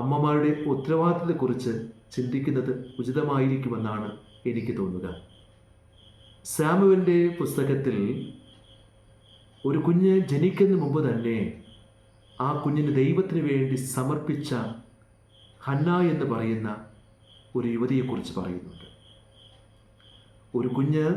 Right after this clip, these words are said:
ഉദരത്തിൽ ഉരുവാകുന്നതിന് മുമ്പ് തന്നെ ആ കുഞ്ഞിനെ ആ യുവതി ദൈവത്തിന്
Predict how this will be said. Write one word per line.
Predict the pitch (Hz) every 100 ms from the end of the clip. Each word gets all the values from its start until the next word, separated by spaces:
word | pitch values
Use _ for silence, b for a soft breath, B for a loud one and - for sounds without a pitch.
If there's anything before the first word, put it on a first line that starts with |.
| - 135
ഉദരത്തിൽ | 123 160 165 - 180 - 143
ഉരുവാകുന്നതിന് | 139 156 160 165 170 175 170 170 160
മുമ്പ് | 143 127 -
തന്നെ | 123 113 113 104 - - - - - _ _ _ - - -
ആ | 113 113
കുഞ്ഞിനെ | 110 107 107 104 98 - - - - - - - - - - -
ആ | 123 131
യുവതി | 120 110 110 104 - - - - -
ദൈവത്തിന് | 123 147 151 127 110